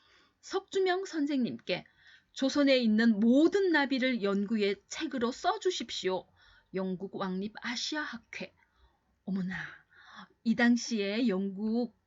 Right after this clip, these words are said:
왕립 아시아학회면 영국이 가장 힘 있는 나라니까, 아주 힘 있는 나라니까 석주명 선생님께서는 아주 영광스러운 일이었을 거예요.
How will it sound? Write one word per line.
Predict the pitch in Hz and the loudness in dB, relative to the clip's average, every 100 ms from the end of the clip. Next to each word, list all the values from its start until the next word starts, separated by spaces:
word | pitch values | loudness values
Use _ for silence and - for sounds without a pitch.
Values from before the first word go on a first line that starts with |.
| _ _ | _ _
왕립 | 170 180 190 - | -10 -6 -6 -8
아시아학회면 | 175 - 202 190 - 185 240 | -10 -8 -8 -10 -12 -4 0
영국이 | 214 240 247 294 | 4 4 4 -2
가장 | 311 - 220 | -4 -4 -4
힘 | 302 - 453 | -4 -6 -8
있는 | 453 427 | -6 -2
나라니까, | 339 240 196 175 - - | 0 2 0 -2 -4 -6
아주 | 160 - | -6 -8
힘 | 302 349 | -6 -2
있는 | 339 269 | 0 0
나라니까 | 208 175 160 - 214 208 - - - - _ | -2 -4 -6 -4 -4 -4 -12 -18 -18 -20 _
석주명 | - 381 - 392 370 | -14 -12 -6 -4 -2
선생님께서는 | 370 320 311 294 254 - _ - 202 196 208 208 339 - | -2 -2 0 0 0 -4 _ -6 -6 -4 -4 -2 -2 -6
아주 | - 190 254 | -8 -2 0
영광스러운 | 185 196 330 403 392 381 | 0 0 -2 -2 -2 2
일이었을 | 254 226 214 - 165 | 2 2 -2 -6 -12
거예요. | 170 147 131 147 | -8 -6 -6 -8